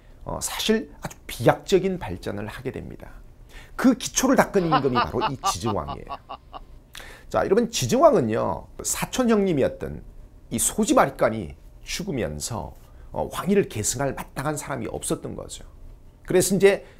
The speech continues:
어, 당시로는, 어, 뭐 굉장히 늦은 나이죠. 육십네 살에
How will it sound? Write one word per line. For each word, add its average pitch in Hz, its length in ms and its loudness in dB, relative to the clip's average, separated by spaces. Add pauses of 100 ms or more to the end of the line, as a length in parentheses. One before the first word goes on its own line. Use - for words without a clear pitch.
(160)
어, 85 380 -6
당시로는, 127 840 -2 (500)
어, - 300 -10
뭐 139 200 -6
굉장히 370 320 4
늦은 160 240 0
나이죠. 90 600 -2
육십네 113 1080 -2
살에 95 640 0